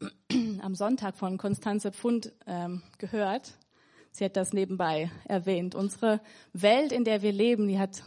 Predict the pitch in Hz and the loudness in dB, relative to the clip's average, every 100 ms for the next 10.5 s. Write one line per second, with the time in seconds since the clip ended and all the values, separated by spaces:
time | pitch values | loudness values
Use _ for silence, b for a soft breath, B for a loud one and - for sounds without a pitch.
0 | - 208 - 208 196 202 202 196 202 - | -6 -6 -2 0 0 0 -2 -2 -2 0
1 | 330 226 208 190 196 180 196 185 180 - | 2 0 -4 -6 -4 2 4 4 -2 -4
2 | 214 - 247 190 180 185 208 208 202 208 | -4 -2 -2 0 0 0 -2 -4 -4 -4
3 | 180 220 220 196 175 160 156 - - - | 0 -2 -2 -8 -8 -8 -6 -8 -10 -18
4 | _ _ _ _ b b b b b b | _ _ _ _ b b b b b b
5 | - 214 - 247 247 254 - 247 - - | -4 -2 2 2 2 -2 -2 -6 -6 -2
6 | 233 240 - - - 208 269 277 247 - | 0 0 -6 -20 -8 -2 2 4 2 2
7 | 269 247 233 - 208 - 202 220 - 196 | 0 0 -2 2 0 0 -4 -2 -2 0
8 | 220 196 185 190 214 185 180 226 - - | 0 0 -2 0 -2 -2 -4 -6 -8 -18
9 | - - _ _ b b b b b b | -20 -20 _ _ b b b b b b
10 | - - 190 196 190 | -18 -8 -8 -8 -10